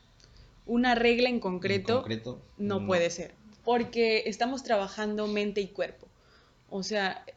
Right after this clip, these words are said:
Speaker 1: es a lo mejor un poco más complicado, porque a lo mejor a ti te funciona así,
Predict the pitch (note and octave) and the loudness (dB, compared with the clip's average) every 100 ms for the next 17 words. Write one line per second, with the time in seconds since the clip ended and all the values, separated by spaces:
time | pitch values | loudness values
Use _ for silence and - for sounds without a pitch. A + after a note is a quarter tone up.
0 | - D3+ A#3 B3 - A3+ G3+ G3 A3 A3+ | -6 2 2 2 -2 0 0 -2 -2 -2
1 | A3+ A#3 A#3 A3 G#3+ G#3 - - - - | -2 -2 -2 -2 -2 -4 -8 -12 -16 -6
2 | A3 G3+ G3+ F#3+ G#3+ G3+ F#3 - G#3+ G3 | -4 -2 -2 0 2 2 0 -4 -6 -2
3 | G3+ G3+ G3+ G3 A3+ G#3+ A3 G3 A3+ G#3+ | 0 0 -2 0 0 0 -2 0 0 -2
4 | F#3+ G3 F#3 F3+ G3 F3+ | -2 -2 -2 -4 -6 -8